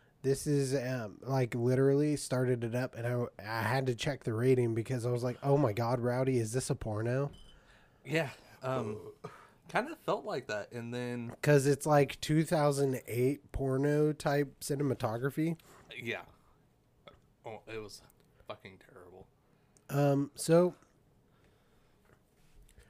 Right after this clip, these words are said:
Speaker 1: the movie is about, um, a,
Speaker 2: A
Speaker 1: a, a ma-, um, a man named Johnny Splatter
Speaker 2: Yeah.
Speaker 1: who commits suicide.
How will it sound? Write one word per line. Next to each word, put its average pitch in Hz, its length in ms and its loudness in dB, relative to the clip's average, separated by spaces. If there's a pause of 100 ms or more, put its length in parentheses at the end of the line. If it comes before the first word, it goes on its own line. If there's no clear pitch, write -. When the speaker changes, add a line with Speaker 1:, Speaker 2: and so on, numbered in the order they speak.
(460)
Speaker 1:
the 123 60 -6
movie 196 460 2
is 147 380 -2
about, 117 540 -2
um, 113 460 -6 (1400)
a, 117 100 -10
Speaker 2:
A 113 140 -6
Speaker 1:
a, 139 240 -2
a 139 40 -4
ma-, 151 200 4 (120)
um, 127 360 -2 (240)
a 113 100 -10
man 165 360 0
named 135 400 4 (480)
Johnny 175 420 0
Splatter 120 720 0 (260)
Speaker 2:
Yeah. 117 160 -10 (760)
Speaker 1:
who 127 420 2
commits 170 400 0
suicide. 120 760 0